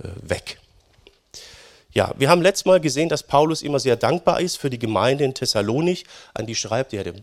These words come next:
den Brief, hat sie gegründet und sie ist trotz sehr schwieriger Umstände dann, ähm, ins Leben gerufen worden, besteht bis jetzt, also bis er den Brief hier schreibt, immer noch. Und so ist er jetzt bei uns hier am Anfang im Text auch erstmal dankbar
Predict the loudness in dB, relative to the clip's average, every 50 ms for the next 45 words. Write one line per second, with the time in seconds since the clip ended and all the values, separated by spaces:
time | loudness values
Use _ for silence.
0 | _ -10 -10 -8 -6 -4 -2 0 0 -2 -4 -4 -10 -20 _ _ -20 -20 -20 -20
1 | -20 _ _ -14 -8 -6 -6 -6 -6 -8 -8 -8 -2 0 2 2 2 2 0 0
2 | 0 0 -2 -2 -6 -8 -6 0 0 0 0 0 -4 -4 -2 -2 -2 -2 -2 -4
3 | -4 -2 -2 0 0 2 0 0 0 0 -4 -4 -4 0 0 0 0 0 0 0
4 | 2 4 4 4 4 2 0 -2 -4 -6 -6 -10 -12 _ _ _ _ _ _ _
5 | _ _ _ -14 -12 -10 -6 -2 0 0 0 0 -2 -2 -4 -4 -6 -6 -6 -4
6 | -2 -2 -2 -4 -6 _ _ -20 -20 -20 -20 _ _ _ -6 -4 -4 -4 -2 -2
7 | 0 0 -2 -2 -2 -4 -4 -4 0 2 2 2 2 0 -2 0 0 0 0 0
8 | -2 -2 -4 -4 -4 -4 -6 -8 -6 -4 -4 -4 -4 -6 -6 -4 -4 -4 -4 -2
9 | 0 2 2 2 0 -2 0 0 2 6 6 6 4 4 -4 -20 -20 -20 -20 -20
10 | -16 -8 -2 -2 0 2 4 4 4 4 4 4 4 4 4 2 2 4 4 4
11 | 2 2 4 4 4 4 4 2 0 0 0 0 2 2 2 2 2 0 0 0
12 | 0 -2 0 0 0 2 2 0 0 0 0 0 2 4 2 2 2 2 2 2
13 | 4 4 2 0